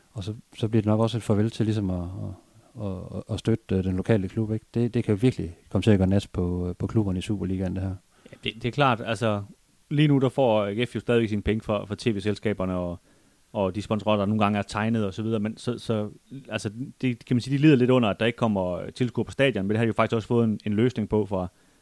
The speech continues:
Speaker 2: fra staten, der, der vil dække noget af det ind og sådan noget. Så lige i skrivende stund tror jeg faktisk ikke, de taber penge, men som du siger, hvis, øh, femogtyve procent, eller hvad, ved jeg, bare for at sige et eller andet, der er sponsorer, ligesom vurderer, at enten at,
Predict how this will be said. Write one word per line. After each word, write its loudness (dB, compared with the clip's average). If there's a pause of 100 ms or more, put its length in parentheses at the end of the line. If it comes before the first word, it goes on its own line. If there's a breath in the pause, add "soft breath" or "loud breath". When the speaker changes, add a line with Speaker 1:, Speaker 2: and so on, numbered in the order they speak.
(200 soft breath)
Speaker 2:
fra -8
staten, 2
der, 0
der 0
vil 0
dække 0
noget 6
af 8
det 6
ind 4
og -2
sådan -10
noget. -2
Så 0 (800 soft breath)
lige 4
i 6
skrivende 4
stund 2
tror 2
jeg 4
faktisk 0
ikke, -2
de -6
taber -2
penge, 2
men 0
som 0
du -2
siger, 4 (600 soft breath)
hvis, 0
øh, 2 (100)
femogtyve 2
procent, 2
eller 0
hvad, 4 (160)
ved 4
jeg, 6
bare 4
for 0
at -4
sige 2
et 4
eller 2
andet, 4
der 4
er 2
sponsorer, 4
ligesom 0
vurderer, 2
at -8
enten -2
at, -4